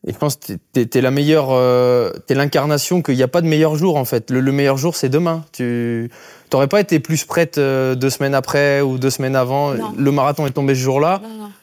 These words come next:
Speaker 1: Hop. Et le jour où t'as pris ton vélo pour te dire, « Bah, allez, je vais à Édimbourg en vélo. »
Speaker 2: Ouais.
Speaker 1: Bah, c'était peut-être, sur le papier, il y avait peut-être des trucs qui faisaient que c'était pas le meilleur jour non plus. Mais tu l'as fait.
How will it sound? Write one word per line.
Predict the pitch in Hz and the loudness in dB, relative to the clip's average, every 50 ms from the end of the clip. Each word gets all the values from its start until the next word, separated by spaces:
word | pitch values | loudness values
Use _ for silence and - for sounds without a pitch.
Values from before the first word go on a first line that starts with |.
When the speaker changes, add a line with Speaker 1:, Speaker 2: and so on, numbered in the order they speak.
| _ _ - 185 | _ _ -2 0
Speaker 1:
Hop. | 202 - - - - - | 0 0 -4 -10 -12 -6
Et | - 131 | -2 2
le | 131 143 143 | 2 4 4
jour | 143 156 151 | 4 4 2
où | 151 143 | 2 2
t'as | - 143 | 0 0
pris | 135 - 143 | -2 -2 -2
ton | - 143 139 | 0 0 2
vélo | 143 147 160 160 143 | 4 4 4 2 2
pour | - 120 | 0 -2
te | - 139 | -2 -2
dire, « | 135 135 147 143 131 | 0 2 2 2 2
Bah, | 120 113 110 110 110 104 92 | 2 2 2 2 2 2 0
allez, | - - 117 139 151 151 | 0 0 0 0 2 0
je | 123 113 117 | 0 0 0
vais | 123 | 0
à | 127 127 | 2 2
Édimbourg | 123 127 123 127 131 127 123 | 0 -2 -2 0 0 0 0
en | 120 | 0
vélo. » | 120 127 135 165 196 214 208 _ - | 2 2 2 2 0 0 -2 _ -18
Speaker 2:
Ouais. | 196 196 - - _ _ _ _ _ _ _ _ _ _ _ - | -18 -18 -18 -20 _ _ _ _ _ _ _ _ _ _ _ -18
Speaker 1:
Bah, | - - - | -14 -12 -12
c'était | - - - 139 | -10 -6 -4 -4
peut-être, | 135 - - 151 139 - _ - - | -4 -2 -2 -4 -4 -4 _ -10 -4
sur | - - 160 | 0 0 2
le | 151 | 2
papier, | 143 165 156 - - 202 | 2 0 0 0 0 2
il | 180 | 2
y | |
avait | 156 151 139 | 2 2 2
peut-être | - 175 165 147 | 2 0 0 0
des | 143 151 147 | 0 -2 -2
trucs | - - 190 160 | 0 0 -2 -2
qui | - - 143 | -2 -2 -4
faisaient | 117 120 120 - - 147 147 143 165 156 | -4 -6 -8 -4 -2 0 0 2 2 0
que | - | 0
c'était | - 135 - 139 | -2 -4 -2 -2
pas | 131 - 151 | 0 0 0
le | 151 | 0
meilleur | 143 143 147 147 139 139 | 0 2 2 2 2 2
jour | 135 147 139 143 | 0 0 0 0
non | 143 135 | -2 -2
plus. | 120 175 214 254 269 - _ _ _ _ _ _ _ _ _ _ _ _ _ _ - | 0 0 -2 -2 -4 -8 _ _ _ _ _ _ _ _ _ _ _ _ _ _ -8
Mais | 107 | -6
tu | - - | -2 0
l'as | 131 156 165 | 0 0 0
fait. | - 202 208 202 | 0 -2 -6 -6